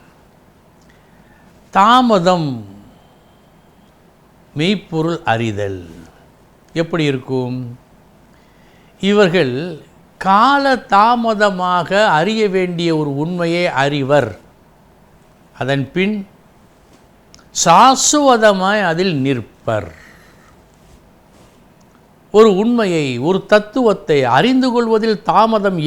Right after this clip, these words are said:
ஏற்படும் இவர்களுக்கு. அறிந்து கொண்ட பின் அதன் வழி நிற்பர்.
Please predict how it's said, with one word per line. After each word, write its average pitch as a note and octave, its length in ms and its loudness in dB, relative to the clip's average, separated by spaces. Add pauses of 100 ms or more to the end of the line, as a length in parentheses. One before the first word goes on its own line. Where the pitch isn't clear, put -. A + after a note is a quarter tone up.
ஏற்படும் G#3+ 540 2
இவர்களுக்கு. C#3+ 600 -4 (1600)
அறிந்து F3 440 0
கொண்ட D#3+ 320 -2
பின் G#3 200 -2 (1200)
அதன் C3+ 260 -2
வழி C#3+ 220 -4 (180)
நிற்பர். F2+ 720 -16